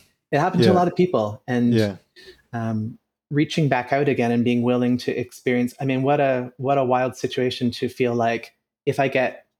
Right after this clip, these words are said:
Speaker 1: physically close to this person, they might kill me, y-, you know?
Speaker 2: Yeah.
Speaker 1: And, um, it
Speaker 2: Bodily
Speaker 1: reminds me
Speaker 2: harm.
Speaker 1: of the eighties.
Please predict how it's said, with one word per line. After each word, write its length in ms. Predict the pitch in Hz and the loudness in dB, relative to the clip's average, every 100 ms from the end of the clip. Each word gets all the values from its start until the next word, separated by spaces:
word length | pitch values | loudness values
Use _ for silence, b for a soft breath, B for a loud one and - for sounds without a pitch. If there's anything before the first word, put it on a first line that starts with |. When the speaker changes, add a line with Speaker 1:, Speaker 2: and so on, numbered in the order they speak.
| _ _ | _ _
Speaker 1:
physically 540 | - 135 131 - 127 | -2 0 0 0 -2
close 300 | 127 123 120 | 0 -2 -2
to 80 | 120 | -4
this 160 | 120 | -6
person, 320 | - 123 - 117 | -4 -6 -2 -2
they 100 | 120 | -2
might 220 | 120 - | -2 -6
kill 180 | 117 113 | -6 -4
me, 320 | 104 113 - _ | -6 -10 -14 _
y-, 80 | 127 - | -20 -6
you 120 | 139 | -2
know? 300 | 123 117 143 - | 0 -2 -6 -4
Speaker 2:
Yeah. 440 | 107 120 135 107 85 | 2 4 4 2 -2
Speaker 1:
And, 360 | 135 123 123 123 | -2 2 2 4
um, 500 | 117 113 110 107 120 - 147 | 2 0 -2 -6 -10 -4 2
it 80 | |
Speaker 2:
Bodily 320 | 127 120 120 123 | 6 6 6 6
Speaker 1:
reminds 200 | - 123 | 6 4
me 60 | |
Speaker 2:
harm. 80 | 165 | 4
Speaker 1:
of 40 | 143 | 2
the 120 | 120 | 2
eighties. 220 | 135 127 | 2 2